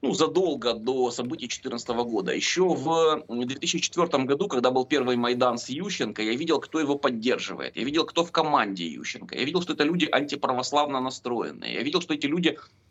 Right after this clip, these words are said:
будут зажимать русский язык и будут, э, активизировать смену идентичности, потому что смена идентичности с русской на украинскую на Украине велась всегда, ну, там, с двадцатых годов, с, еще с советской украинизацией.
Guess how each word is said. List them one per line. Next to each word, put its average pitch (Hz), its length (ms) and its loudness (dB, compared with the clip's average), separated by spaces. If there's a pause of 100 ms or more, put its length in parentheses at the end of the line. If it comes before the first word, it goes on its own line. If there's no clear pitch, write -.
(240)
будут 190 640 0
зажимать 139 680 0
русский 123 400 -6
язык 113 580 -4
и 127 480 2
будут, 175 400 0
э, 123 320 4 (380)
активизировать 151 1000 -2
смену 123 360 -6
идентичности, 117 580 -6
потому 95 340 -2
что 120 160 2
смена 127 360 2
идентичности 120 800 2
с - 160 -4
русской 120 340 2
на 98 100 2
украинскую 143 460 0
на 101 80 4
Украине 143 360 2
велась 120 280 2
всегда, 123 480 0
ну, 107 160 -8
там, - 220 -12
с - 240 -12
двадцатых 113 480 -4
годов, 123 280 2
с, - 300 -10
еще 104 180 -6
с - 60 -4
советской 120 300 0
украинизацией. 117 680 0